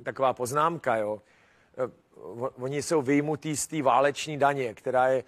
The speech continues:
uvalená na ty banky a energetiky. Já, já nevím, jestli banky vydělávají na, na válce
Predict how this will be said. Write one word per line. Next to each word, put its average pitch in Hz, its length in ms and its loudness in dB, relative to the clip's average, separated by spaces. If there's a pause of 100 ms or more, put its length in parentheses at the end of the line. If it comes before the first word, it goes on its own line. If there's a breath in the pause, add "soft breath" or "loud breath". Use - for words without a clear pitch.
(420 soft breath)
uvalená 139 440 4
na 135 100 0
ty 147 140 -2
banky 135 420 0
a 131 40 6
energetiky. 139 640 0
Já, 151 140 4 (120)
já 180 120 0
nevím, 170 460 2 (280)
jestli 147 360 -2
banky 147 720 -2 (440 soft breath)
vydělávají 143 680 4 (760 soft breath)
na, 127 100 -4 (540 soft breath)
na 139 120 -6
válce 151 560 4